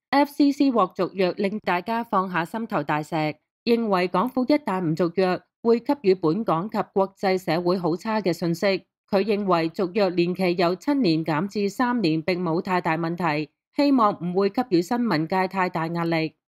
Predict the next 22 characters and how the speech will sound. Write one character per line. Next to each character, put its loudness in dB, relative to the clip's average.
對 4
於 6
續 -2
約 0
條 0
件 0
新 0
增 -2
國 2
安 -4
法 -2
要 0
求， -2
劉 2
慧 -2
卿 0
指， 4
不 2
論 -2
本 2
地 0
或 0